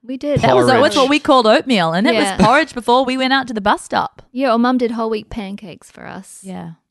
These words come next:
Speaker 1: But we had
Speaker 2: But
Speaker 1: eggs. There were three choices.
Speaker 2: And, and it was the homemade bread. And that's the
Speaker 1: Yeah.
Speaker 2: other thing my children have. We always have homemade bread, sourdough bread, and there's, like, it's always there, and they slice it up, put their eggs
Speaker 1: Yeah,
Speaker 2: on top.
Speaker 1: you,
Speaker 2: or
Speaker 1: you do that. I, I
Speaker 2: Yeah.
Speaker 1: don't make <laughs> homemade bread, but
Speaker 3: Boy, a fried
Speaker 1: Sprouted
Speaker 3: egg
Speaker 1: bread.
Speaker 3: over,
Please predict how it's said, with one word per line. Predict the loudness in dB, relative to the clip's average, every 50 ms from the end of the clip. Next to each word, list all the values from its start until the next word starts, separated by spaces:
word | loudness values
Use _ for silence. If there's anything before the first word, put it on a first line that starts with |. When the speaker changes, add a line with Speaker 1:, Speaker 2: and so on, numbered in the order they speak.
| _ _ _
Speaker 1:
But | -2 0 2 2
we | 4 4
had | 4 4 4
Speaker 2:
But | 4
Speaker 1:
eggs. | 2 2 -2 0
There | 0 2 2
were | 2
three | 0 -2 -6 -6 -6
choices. | -6 -4 -4 -4 -4 -6 -10 -10 -2 0
Speaker 2:
And, | 0 0
and | 0 -2
it | -2
was | -4 -4 -4
the | -2 0
homemade | 0 0 0 0 0 -2 -2 -2
bread. | -2 -4 -4 -4 -6 -8 -14 -8
And | -4 -2
that's | -2 0 0
the | 0 0
Speaker 1:
Yeah. | 0 0
Speaker 2:
other | 0 -2
thing | -4 -6 -4
my | -6 -8
children | -8 -6 -6 -6 -6
have. | -8 -8 -8
We | -6 -4
always | -2 -2 -4 -4 -2
have | -4 -4 -4 -4
homemade | -6 -6 -4 -6 -8 -8 -10 -8
bread, | -6 -6 -6 -6 -6
sourdough | -4 -2 -2 0 0 -2 -4 -4 -4
bread, | -4 -4 -4 -4 -4
and | -6 -8
there's, | -12 -12 -8
like, | -8 -10 -10 -10 -16 _ _ _ _ _ _ _
it's | _ _ -2
always | 0 0 2 2 2 0 -2 -2
there, | -2 -2 0 0 0
and | -2 -2 -2
they | -4 -6 -6 -6 _
slice | -16 -18 -6 -2 -2 -2 -2 -2
it | -4 -6
up, | -6 -6 _
put | -14 -10 -6
their | -6 -4
eggs | -2 -4 0 0
Speaker 1:
Yeah, | 2 2 4 2
Speaker 2:
on | 2
top. | 2 0 -2 -2 -4
Speaker 1:
you, | -6
Speaker 2:
or | -6 -4 -4
Speaker 1:
you | -2 -2 -2 -2
do | 0 -2 0 0
that. | 0 -2 -2 -2
I, | -2 -4
I | -4
Speaker 2:
Yeah. | -4 -4 -4 -2
Speaker 1:
don't | -4 -4 -6 -8 -10 -8
make | -6 -6 -6 -8 _
<laughs> | -14 -18 -18 -14 -4
homemade | -4 -4 2 2 2 2 4 0 -2 0
bread, | -2 -2 -2 -2 -2 -2
but | -2 -4 -4 _ -10 _ -20 _ _ _ _ _ _ _ -4
Speaker 3:
Boy, | -2 0 0
a | 0
fried | -2 -4 -4 -2 -2 0 0 0 0
Speaker 1:
Sprouted | 2 2 2 2 2 0
Speaker 3:
egg | -2
Speaker 1:
bread. | -4 -4 -2
Speaker 3:
over, | 0 0 0 -2 -4 -4 -4 -6 _